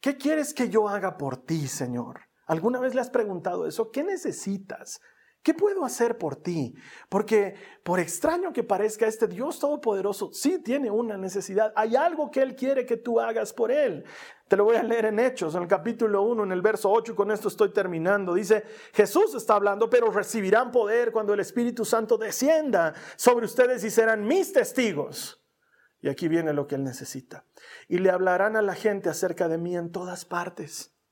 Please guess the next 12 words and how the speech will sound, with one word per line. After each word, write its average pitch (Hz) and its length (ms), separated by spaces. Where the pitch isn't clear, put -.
En 180 140
Jerusalén, 190 680
por 202 160
Judea, 160 580
en 156 100
Samaria 151 600
y - 80
hasta 151 240
los 143 180
lugares 185 760
más 180 560
lejanos 135 840